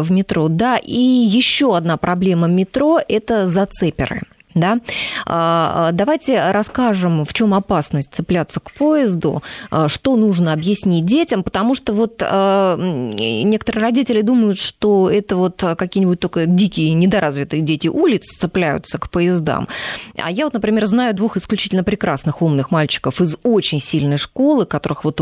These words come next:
угораздило поразвлечься таким вот образом. Слава богу, все осталось, а, все закончилось благополучно, остались невредимы.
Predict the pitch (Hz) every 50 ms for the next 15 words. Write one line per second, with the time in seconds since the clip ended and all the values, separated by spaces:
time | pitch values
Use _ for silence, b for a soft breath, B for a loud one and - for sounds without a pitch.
0 | - - 185 190 185 190 208 202 202 160 139 139 147 139 139 135 - - 165 170
1 | 165 156 147 147 139 - - 151 - - 151 147 - 160 151 151 170 190 - 277
2 | 254 226 202 185 156 143 - 180 170 151 143 147 151 165 139 127 - - - 143
3 | 139 - - 139 139 135 139 135 - B B B B B B B 143 139 151 -
4 | - 156 185 180 - 175 143 - - 139 147 160 160 151 165 - - 185 202 254
5 | 277 - - 185 147 156 - - 160 147 139 - - 175 165 160 175 196 214 202
6 | 247 302 339 302 247 196